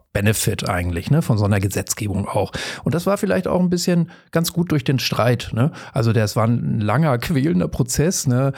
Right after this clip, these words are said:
äh, mit so einem unbefriedigenden Ausgang, kann man sagen. Aber Nebeneffekt ist schon,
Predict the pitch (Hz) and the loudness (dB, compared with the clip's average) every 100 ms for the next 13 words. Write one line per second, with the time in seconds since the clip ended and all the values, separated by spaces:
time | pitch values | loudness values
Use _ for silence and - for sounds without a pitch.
0 | - - - 120 123 123 123 143 156 - | -8 -14 0 2 2 2 0 2 0 0
1 | 139 139 131 123 117 107 143 - 180 170 | 0 2 2 0 0 0 0 0 0 2
2 | 160 156 151 143 147 151 - 120 113 117 | 2 2 2 2 2 0 -2 -2 2 2
3 | 117 117 117 113 139 123 120 120 - 107 | 2 2 2 2 2 0 -2 -2 0 2
4 | 113 | 2